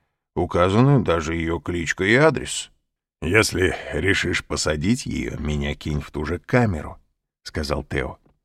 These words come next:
«И меня», — добавил я.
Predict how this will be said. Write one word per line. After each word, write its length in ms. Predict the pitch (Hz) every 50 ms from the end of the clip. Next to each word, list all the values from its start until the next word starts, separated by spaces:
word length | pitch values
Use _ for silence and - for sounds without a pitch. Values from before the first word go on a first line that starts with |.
| _ _ _ _ _ _
«И 160 | - 82 110 117
меня», — 460 | 143 165 170 151 113 104 98 104 - _ _ _ _ _ _ _ _ _
добавил 520 | - - 69 - 62 67 71 67 80 92 95
я. 300 | 80 71 - - -